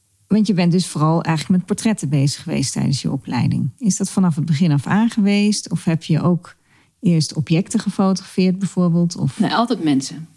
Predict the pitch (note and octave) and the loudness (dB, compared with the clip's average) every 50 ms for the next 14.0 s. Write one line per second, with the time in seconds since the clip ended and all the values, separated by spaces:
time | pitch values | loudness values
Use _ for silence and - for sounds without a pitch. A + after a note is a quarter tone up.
0 | - - A#3+ A3 - - C#3+ D3 D3+ A#2+ - F3 E3 - - - - E3+ E3 E3 | -4 -2 -2 0 0 -2 -2 -2 -2 -4 -4 -6 -6 -6 -6 -6 -2 -2 -2 0
1 | - F3+ F3+ E3+ F3+ F3 - - - - - F3+ E3+ E3+ - F#3 F3 F3 F3+ F3+ | 2 0 0 0 -2 -6 -6 -12 -20 -6 -2 -2 -2 2 4 4 4 4 2 -2
2 | - D#3 C#3 E3+ E3+ - F3 D#3+ - - - D#3 - E3 D#3+ D3+ D3 D#3 - - | -4 -2 -2 -2 -2 0 0 0 0 0 -2 2 2 4 2 2 2 -2 -4 -6
3 | F3 F3 - _ _ - F3 E3 E3+ E3 F3 E3+ E3+ E3+ E3 - E3+ E3 D#3+ E3 | -8 -8 -8 _ _ 0 2 2 4 4 2 2 2 2 0 0 2 2 4 4
4 | E3 D#3+ D#3 D#3+ E3+ - - - D#3 D3+ D3 - _ _ - E3 - E3+ F3 E3+ | 4 2 0 0 -4 -8 -2 0 0 0 0 -2 _ _ -6 -2 2 2 2 4
5 | E3+ D#3+ D3+ D#3 D3 F3+ A3 A3+ F#3+ E3 D#3+ D3 - - - C#3 D#3 D3 D3 C#3+ | 2 2 2 2 2 4 4 4 4 2 2 0 -2 -6 -2 0 0 2 2 0
6 | C#3 D#3 - - - - D#3+ C#3+ D3 C#3+ D3 C#3 - - _ _ _ _ _ _ | -2 -2 -8 -12 -4 0 0 2 2 2 0 -4 -6 -10 _ _ _ _ _ _
7 | _ _ _ - F#3+ F#3+ G3+ G#3 G#3+ G3+ - - G3+ G3 - - - A3 G#3+ G#3 | _ _ _ 2 4 4 4 4 2 -2 0 0 0 0 0 0 -2 0 0 2
8 | G#3 F#3 F3+ - - G3+ F#3 G3+ G#3+ A3 G#3+ F#3 - E3 F#3 F3+ F3 - - - | 2 0 0 0 0 0 2 2 2 2 0 0 0 0 2 2 0 0 0 0
9 | B2+ - - D3+ D3+ C#3+ - - F3 E3 E3 D#3 D#3+ D#3+ - - _ _ - F3+ | 0 0 0 0 0 0 2 2 2 2 4 2 2 0 -2 -6 _ _ -6 -6
10 | F3 - - F3+ F3 - E3 D#3 - G3+ F#3+ E3 C#3 C#3 B2+ - - D3+ D3 - | -4 -2 0 0 0 0 -2 -2 0 0 0 0 0 -2 -4 -4 -2 -2 -2 -2
11 | - - D3+ D3 D3 C#3+ - C#3+ C#3+ C#3 C3+ - E3 D3+ D3+ D3 D3 D3 D3 - | -2 -2 0 2 2 2 2 2 0 0 2 2 2 2 4 4 2 2 2 0
12 | C#3 C#3 D3+ - - _ _ _ _ _ _ - - E3+ D#3+ D#3 D3 B2+ - D#3 | 0 -2 -2 -4 -10 _ _ _ _ _ _ -4 0 2 2 2 2 2 2 2
13 | D#3+ E3 E3 D#3+ - - - E3+ E3 E3 E3 F3+ D#3 D#3+ D#3+ D#3+ F3 F3+ - | 4 4 2 2 0 0 2 2 4 4 4 4 4 4 4 2 2 0 -2